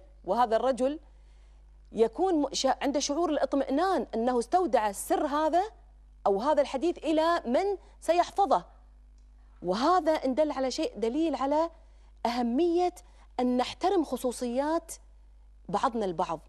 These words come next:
وأن نحترم أمانة الحديث. سبحان الله، هذا كان حالهم. إحنا اليوم، نحن اليوم يضطر الواحد منا،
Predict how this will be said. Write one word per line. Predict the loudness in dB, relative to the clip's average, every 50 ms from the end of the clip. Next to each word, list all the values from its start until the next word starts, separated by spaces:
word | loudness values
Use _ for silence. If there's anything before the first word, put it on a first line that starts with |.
| -20 -20 -20 -20 -20 -20 -20 -20 -10 -2
وأن | -2 0 0 2 0 0 0 -2 -4 -6
نحترم | -8 -8 -8 -6 -4 -2 0 0 -2 -2 -2 -4
أمانة | -4 -2 -2 0 0 0 0 -2 -2 -6
الحديث. | -8 -8 -8 -8 -6 -6 -6 -6 -8 -10 -16 -20 -20 -20 -20 -20 -20 -20 -20 -20 -20 -20 -20 -20 -20 -20 -20 -20 -20 -20 -20 -20 -20 -20 -20 -20 -20 -14
سبحان | -6 -4 -4 0 2 2 2
الله، | 2 2 2 0 0 0 0
هذا | 0 2 0
كان | 0 -2 -4 -4 -4
حالهم. | -6 -6 -6 -4 -4 -4 -4 -6 -6 -8 -12 -16 -20 -20 -20 -20 -20 -20 -20 -20 -20 -20 -20 -20 -20 -20 -20 -20 -20 -20 -14
إحنا | -4 0 0
اليوم، | 0 2 2 2 2 2 2 2 0 0 -2 -6 -10 -12 -12
نحن | -8 -6 -4 -4
اليوم | -2 0 0 2 2 2 0 -4 -6 -4
يضطر | -2 -2 -2 -2 0 0 0 2 2 0
الواحد | 0 2 0 -2 -2 -4 -4 -6 -8 -6
منا، | -6 -6 -4 -4 -4 -4 -6 -6